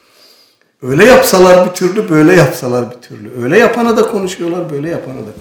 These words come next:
konuşuyorlar. Bunlar münafıklar. İşte bunlar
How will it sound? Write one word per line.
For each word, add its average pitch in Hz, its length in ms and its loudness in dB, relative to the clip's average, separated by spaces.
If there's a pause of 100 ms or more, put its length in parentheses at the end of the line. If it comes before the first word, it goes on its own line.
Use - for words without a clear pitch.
konuşuyorlar. 101 480 -20 (840)
Bunlar 147 240 -4
münafıklar. 127 640 -8 (1600)
İşte 147 380 -10
bunlar 147 560 2